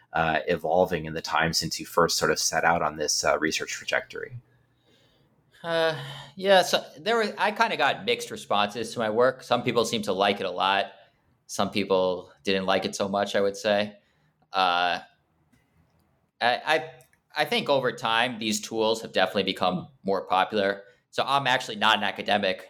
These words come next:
Speaker 2: now. Uh, that ship
Speaker 1: Right,
Speaker 2: kinda
Speaker 1: right.
Speaker 2: seemed to have sailed. Uh, and, but I, I definitely get, most of my friends are academics from my P H D program, and they'll kinda always be sending me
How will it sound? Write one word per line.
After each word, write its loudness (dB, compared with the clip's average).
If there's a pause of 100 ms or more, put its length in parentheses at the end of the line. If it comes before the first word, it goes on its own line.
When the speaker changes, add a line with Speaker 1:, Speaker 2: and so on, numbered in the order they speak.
(160)
Speaker 2:
now. 2
Uh, -2
that 0
ship -2
Speaker 1:
Right, 4
Speaker 2:
kinda 2
Speaker 1:
right. -6
Speaker 2:
seemed 0
to 4
have 0
sailed. 0 (540)
Uh, 0 (800)
and, -2 (760)
but 2
I, 0 (100)
I 2
definitely 2
get, 2 (400)
most 2
of -4
my 0
friends 0
are 0
academics 0
from -2
my -2
P -2
H -4
D -2
program, 0
and -4 (560)
they'll 0
kinda 0
always -2
be -6
sending 0
me -2